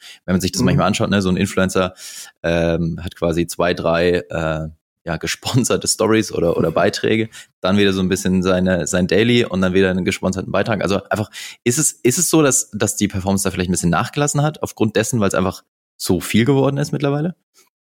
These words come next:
Speaker 2: Also klar, Influencer-Marketing ist tot. Nee, Spaß. Ähm, <laughs> ja, wir haben, ähm, die Performance ist eigentlich grundsätzlich nicht nachgelassen. Ich würde sogar sagen, dass es verbessert hat.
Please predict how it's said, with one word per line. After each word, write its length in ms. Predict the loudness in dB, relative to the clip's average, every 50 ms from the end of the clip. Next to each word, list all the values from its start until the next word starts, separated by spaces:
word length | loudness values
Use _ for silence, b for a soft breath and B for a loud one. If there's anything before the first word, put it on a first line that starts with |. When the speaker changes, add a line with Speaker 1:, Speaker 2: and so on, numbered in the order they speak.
| _ _ _ _ _ _ -8
Speaker 2:
Also 140 | -6 -6 -4
klar, 200 | -2 -2 0 0
Influencer-Marketing 840 | 0 0 0 -2 -2 -2 -2 -2 -2 -2 -2 -4 -6 -6 -8 -8
ist 160 | -8 -8 -6
tot. 300 | -4 -2 -2 0 -2 -4 -6
Nee, 140 | -6 -6
Spaß. 320 | -6 -4 -4 -6 -6 -6 -6
Ähm, 260 | -6 -2 -2 0 0
<laughs> 760 | 0 -2 -4 -6 -10 -10 -10 -10 -10 -10 -10 -12 -14 -8 -4
ja, 120 | -2 0 2
wir 120 | 2 2
haben, 280 | 2 2 2 2 2 2
ähm, 720 | 2 2 2 2 0 0 0 -2 -2 -2 -4 -8 -12 -16 _ _
die 180 | -10 -8 -6 -4
Performance 520 | -2 -2 0 0 0 0 0 0 -2 -4
ist 60 | -6
eigentlich 320 | -4 -2 -2 -2 -2 -4 -6
grundsätzlich 560 | -4 -2 -2 0 0 -2 -2 -4 -6 -6 -2
nicht 300 | -2 -2 -2 -2 -2 -4
nachgelassen. 520 | -4 -4 -4 -4 -4 -4 -4 -4 -4 -6 -8
Ich 120 | -6 -4
würde 140 | -6 -4 -2
sogar 200 | -2 0 0 2
sagen, 240 | 2 2 0 0 -2
dass 160 | -4 -8 -10
es 300 | -12 -12 -12 -12 -10 -8
verbessert 460 | -6 -4 -2 -2 -2 0 -2 -2 0
hat. 160 | 0 -2 -4